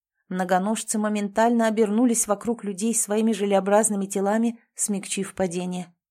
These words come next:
Они, как свернувшиеся мокрицы, покатились по стеклянной поверхности застывшей пустыни.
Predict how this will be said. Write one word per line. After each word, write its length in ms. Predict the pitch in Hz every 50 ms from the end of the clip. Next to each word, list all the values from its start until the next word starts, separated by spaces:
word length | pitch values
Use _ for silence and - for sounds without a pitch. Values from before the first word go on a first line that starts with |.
| _ _ _ _ _ _ _ _ _
Они, 300 | - 208 214 254 294 269
как 220 | 254 - 220 214
свернувшиеся 720 | - - 220 233 233 269 294 262 - - 254 226 - - 226
мокрицы, 680 | 214 208 202 - 226 - 254 247 - - - 190 180 - _ _ _ _ _
покатились 720 | - 214 208 - 247 233 233 - - 294 269 262 254 - -
по 120 | - 233
стеклянной 640 | - - - 226 220 - 220 247 262 262 240 247 247
поверхности 800 | 247 - 208 196 196 220 226 220 - - 226 202 - - - 208
застывшей 640 | 190 196 196 - - - 196 190 - - - 190 185
пустыни. 720 | - - 180 - - - - 170 165 165 165 170 170